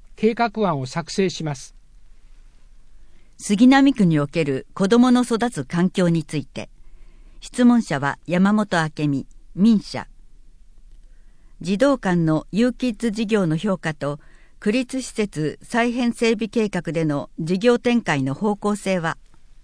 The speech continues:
Speaker 1: お答えします。役割は大きく、利用者数も増加傾向です。今後は、実施箇所、時間、プログラム拡充、仮称子どもセンターで、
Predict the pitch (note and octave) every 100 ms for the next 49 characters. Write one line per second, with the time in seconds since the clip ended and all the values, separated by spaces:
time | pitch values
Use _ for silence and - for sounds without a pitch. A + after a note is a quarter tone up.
0 | - D#3 G3 F3+ D#3 - D3 C3 - -
1 | - - - - - D3+ D#3 A#3+ B3+ A#3+
2 | G3 D3+ E3+ D#3+ - - D#3 - D#3+ G#3+
3 | A#3 A#3 G#3 - D3 B2+ A#2 F3+ F#3 G3
4 | - F3 D3 A#2+ A2+ A#2+ - - - -
5 | - - - - - - - - F#3 F3
6 | E3 C#3+ - - - - - C#3 F3 -
7 | A3+ A3 - D3 A#2+ A#2+ D3+ F#3 E3 D3
8 | - - G#3 B3+ - C#3+ C3 C#3+ F3+ D3
9 | D3+ A#2 - - - - - - - -
10 | - - - - D#3 G3+ F3+ D#3+ F#3 A3+
11 | A3+ A#3 A3+ G#3 D3 C#3 C#3+